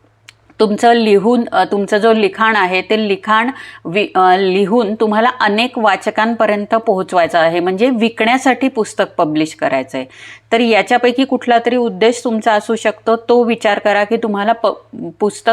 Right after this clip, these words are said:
पब्लिश का करायचं आहे. एकदा ती झालं की सेकंड, अ, दुसरी स्टेप आहे की मग हे पब्लिश कसं करायचं. ओके, आता पब्लिश करण्यामध्ये पण दोन वेगवेगळ्या गोष्टी असतात, त्या पण मी in detail सांगणार आहे.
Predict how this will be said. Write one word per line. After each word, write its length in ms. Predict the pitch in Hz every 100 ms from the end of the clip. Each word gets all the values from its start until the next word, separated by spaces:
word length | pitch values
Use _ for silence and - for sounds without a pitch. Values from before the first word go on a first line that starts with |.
| 226
पब्लिश 440 | 202 170 220 226 -
का 160 | 175 170
करायचं 460 | 156 127 127 -
आहे. 80 | 123 _ - - - 190
एकदा 240 | 208 262
ती 340 | 262 - 277
झालं 280 | 269 262 247 254
की 120 | 277 277
सेकंड, 580 | - 233 - 262 262 - -
अ, 280 | 196 185 185 240
दुसरी 500 | 190 190 202 240 269
स्टेप 340 | - - 226 226 -
आहे 360 | 175 170 185 262 - - - -
की 120 | 269
मग 180 | 269 285
हे 160 | 269
पब्लिश 680 | 294 247 180 180 233 277 - -
कसं 320 | 226 226 254
करायचं. 520 | 233 160 - 131 123 123 - - -
ओके, 240 | 202 285 294 -
आता 200 | 202 277
पब्लिश 540 | 269 240 175 220 277 -
करण्यामध्ये 800 | 254 226 226 254 254 233 240 262
पण 320 | 269 262 262 220
दोन 340 | 180 226 254
वेगवेगळ्या 460 | 233 202 208 208 214
गोष्टी 380 | 202 190 -
असतात, 360 | 180 180 - 196
त्या 200 | - 185
पण 200 | 180 226
मी 260 | 226 226 220
in 280 | 208 208 196
detail 260 | 190 190
सांगणार 460 | 202 196 170 175 175
आहे. 140 | 156